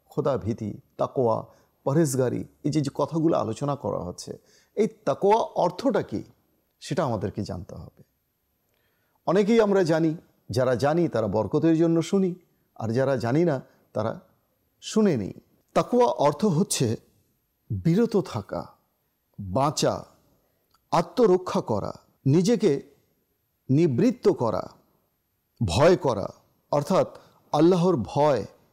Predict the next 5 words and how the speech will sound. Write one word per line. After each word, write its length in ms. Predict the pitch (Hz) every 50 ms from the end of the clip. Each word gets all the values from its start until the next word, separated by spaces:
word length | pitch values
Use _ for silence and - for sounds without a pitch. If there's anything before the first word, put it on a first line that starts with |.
| _ _ _ _ _ _ -
ও 100 | 156 156
তার 240 | - 165 151 147 139 123 - - _ _ _ _ _ _ _ -
সন্তুষ্টি 600 | - - 156 156 185 180 240 226 - - 226 208
লাভের 480 | 156 127 113 117 131 143 131 160 196 180
আশায় 600 | 190 - - - 151 170 - - 202 170 127 -